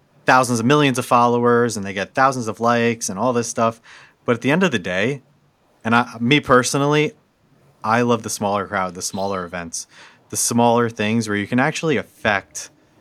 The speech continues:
the people. You go a lot deeper, right? You're, you're affecting the people more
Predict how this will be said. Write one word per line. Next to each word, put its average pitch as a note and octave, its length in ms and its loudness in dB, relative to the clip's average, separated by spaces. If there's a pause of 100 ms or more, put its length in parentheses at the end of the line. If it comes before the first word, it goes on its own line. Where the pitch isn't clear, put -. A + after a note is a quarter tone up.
(320)
the G2+ 80 -6
people. A#2+ 640 -2 (520)
You A#2 120 0
go D3+ 200 2
a F#2+ 40 -4
lot A2 260 2
deeper, A#2 460 -4
right? G#2+ 200 0
You're, B2+ 260 0 (360)
you're B2 80 2
affecting B2 460 0
the G#2 100 -4
people B2 640 -2 (420)
more B2 320 2